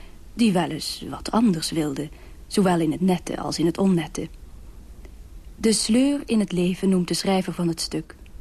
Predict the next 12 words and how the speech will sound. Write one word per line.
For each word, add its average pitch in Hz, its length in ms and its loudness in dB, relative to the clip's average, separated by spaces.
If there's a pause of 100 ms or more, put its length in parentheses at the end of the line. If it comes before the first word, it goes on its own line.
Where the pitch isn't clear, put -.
(180)
spinazieplanten. 170 1300 0 (1500)
Als 214 200 4
een 208 140 6
man 220 300 6
jaren 196 560 2
spinazie 175 680 0
heeft 170 240 -4
geplant, 170 540 -4 (600)
zoekt - 260 -4
hij - 80 -2
iets - 180 -4
anders. - 560 -2